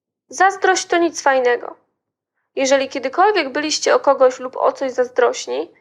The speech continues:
dobrze wiecie, jakie to paskudne uczucie. Człowiek zazdrosny jest ciągle zły, ponury, na niczym nie może się skupić, nic go nie bawi.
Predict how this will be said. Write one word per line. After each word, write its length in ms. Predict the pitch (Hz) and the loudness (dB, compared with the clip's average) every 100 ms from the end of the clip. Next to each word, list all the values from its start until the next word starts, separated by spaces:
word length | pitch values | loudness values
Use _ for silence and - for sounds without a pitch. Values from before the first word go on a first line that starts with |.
| _ _ _ _ | _ _ _ _
dobrze 340 | 254 285 277 302 | -2 0 2 0
wiecie, 400 | 311 320 - 254 | 0 0 4 4
jakie 240 | 254 262 | 4 2
to 100 | 254 | 2
paskudne 560 | 247 254 - 247 247 247 | 2 -2 -6 -2 4 4
uczucie. 480 | 254 - - - - _ _ _ _ _ _ _ _ _ _ | 2 -6 -10 -16 -18 _ _ _ _ _ _ _ _ _ _
Człowiek 360 | - 392 381 | 0 2 4
zazdrosny 640 | 294 277 277 247 240 - 254 | 4 2 4 4 4 0 0
jest 200 | 247 - | 0 0
ciągle 360 | 269 262 240 | 2 4 2
zły, 420 | 233 240 285 302 311 _ _ _ | 2 2 2 2 -4 _ _ _
ponury, 580 | 269 262 269 285 277 277 - _ _ | 2 4 4 6 4 2 -2 _ _
na 100 | 254 | 0
niczym 340 | 269 311 311 285 | 0 0 -2 0
nie 100 | 277 | 4
może 240 | 269 262 | 4 4
się 200 | 269 262 | 2 0
skupić, 680 | 262 - 247 233 - - - | 0 -10 -12 -10 -8 -8 -6
nic 220 | 240 240 | -4 -4
go 120 | - 240 | 2 4
nie 140 | 240 | 4
bawi. 320 | 233 - - | 2 -2 -4